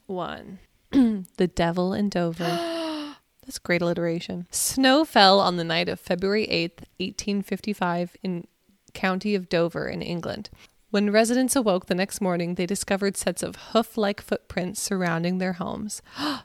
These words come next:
Speaker 1: The marks were about four inches long and three inches across and covered somewhere between forty and a hundred miles of tracks.
Speaker 2: Oh, shit.
Speaker 1: Holy shit.
Speaker 2: <laughs> What?
Speaker 1: That's really long.
Speaker 2: <laughs>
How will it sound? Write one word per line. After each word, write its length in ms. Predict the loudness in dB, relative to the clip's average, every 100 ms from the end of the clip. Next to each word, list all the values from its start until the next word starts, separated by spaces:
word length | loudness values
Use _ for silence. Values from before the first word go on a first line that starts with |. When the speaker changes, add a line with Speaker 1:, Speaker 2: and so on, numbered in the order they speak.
| _
Speaker 1:
The 80 | 0
marks 300 | 2 2 2
were 60 | -2
about 300 | 2 0 -2
four 300 | -4 0 2
inches 340 | 2 0 0
long 320 | 0 0 -2 -2
and 100 | -6
three 380 | -6 -8 0 0
inches 260 | 0 0 -2
across 460 | 0 0 0 -2
and 120 | -6
covered 360 | -4 -4 -2 -4
somewhere 280 | -4 -4 -2
between 360 | -4 -4 -4
forty 500 | -4 -4 -2 0 -2 -2
and 120 | -4
a 40 |
hundred 440 | -4 -6 -4 -2 -2
miles 440 | -2 -2 -2 -2
of 140 | -4 -8
tracks. 320 | -8 -2 0
Speaker 2:
Oh, 380 | 0 0 0 -2
shit. 720 | -4 -6 -4 -6 -8 -12 -16 -16
Speaker 1:
Holy 460 | -20 -2 2 4 4
shit. 440 | 2 -6 -4 -2 0
Speaker 2:
<laughs> 100 | 4
What? 680 | 6 4 2 -4 -8 -6 -6 -10
Speaker 1:
That's 240 | -14 -6 -2
really 360 | 0 4 6
long. 540 | 6 6 6 6 6
Speaker 2:
<laughs> 40 | 4